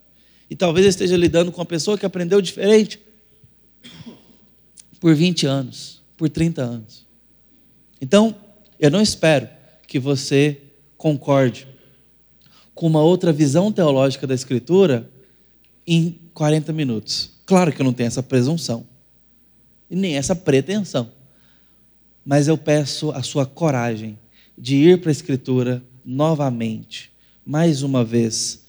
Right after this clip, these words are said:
com interesse de investigação pra Escritura. E vamos falar de documentos históricos importantíssimos, cremos que eles são importantes. Tem um slide só pra fazer essa ressalva. É importante, sim,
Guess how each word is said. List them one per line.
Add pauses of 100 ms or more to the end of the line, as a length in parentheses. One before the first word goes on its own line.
(400)
com
interesse
de
investigação (880)
pra
Escritura. (840)
E (260)
vamos
falar
de
documentos
históricos
importantíssimos,
cremos
que
eles
são (260)
importantes.
Tem
um
slide
só
pra
fazer (280)
essa
ressalva.
É
importante,
sim,